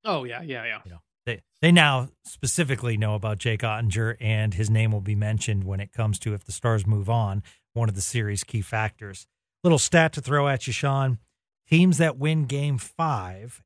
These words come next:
Speaker 2: and take a three two series lead are fifty-one and eighteen as far as winning the series,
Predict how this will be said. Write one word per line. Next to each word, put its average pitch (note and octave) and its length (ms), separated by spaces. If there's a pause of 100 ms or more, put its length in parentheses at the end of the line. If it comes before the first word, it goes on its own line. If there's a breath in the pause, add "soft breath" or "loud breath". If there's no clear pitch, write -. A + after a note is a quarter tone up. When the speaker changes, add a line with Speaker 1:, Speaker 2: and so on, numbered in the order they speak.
Speaker 2:
and A#2 80
take C3 180
a A#2+ 40
three C#3 280
two B2+ 240
series A#2+ 540
lead G#2+ 560 (340)
are A2 140
fifty-one C3+ 1120
and A2+ 240
eighteen B2+ 760
as G#2+ 140
far A2+ 220
as F#2+ 100
winning A2 300
the G2 60
series, A2+ 560